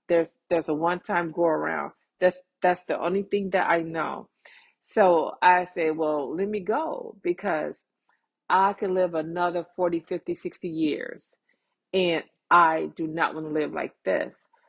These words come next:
So a black sheep person would say, "I'm getting out of here." And a person that's not considered the black sheep,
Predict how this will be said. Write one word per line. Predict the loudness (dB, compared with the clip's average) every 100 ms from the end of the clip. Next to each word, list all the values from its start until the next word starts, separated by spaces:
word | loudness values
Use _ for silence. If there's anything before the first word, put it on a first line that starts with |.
| _ _
So | 2 4 4 2 -6 _ _ _
a | 0 2
black | 2 0 0
sheep | -6 -2 -2 -2
person | 0 0 0 -2
would | -4
say, | -4 -6 -6 -12
"I'm | -8 -8
getting | -2 -2 -2 -4
out | -4 -4
of | -4
here." | -4 -2 -4 _ _ _ _
And | 2 2
a | 0
person | 0 0 0 -2 2
that's | 2 2
not | 0 0 0
considered | -4 -8 -6 0 4 4 2
the |
black | -2 -2 -2 -6
sheep, | -8 -4 -4